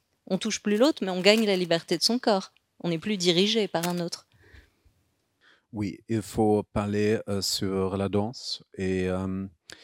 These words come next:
Speaker 2: il faut peut-être écouter de, de la musique, euh, euh, finalement. Euh, euh, on fait ça. Euh, mais c'est vrai,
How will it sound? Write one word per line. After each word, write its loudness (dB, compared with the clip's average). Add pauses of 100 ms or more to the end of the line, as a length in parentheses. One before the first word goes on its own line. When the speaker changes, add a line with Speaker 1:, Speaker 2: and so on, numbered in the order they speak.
(140)
Speaker 2:
il -2
faut 4
peut-être 2
écouter 0
de, 0
de -6
la -4
musique, -6
euh, -10
euh, -10 (120)
finalement. -6
Euh, -6 (960)
euh, -12 (460)
on -12
fait -6
ça. -6 (580)
Euh, 2 (580)
mais 2 (580)
c'est 0
vrai, -8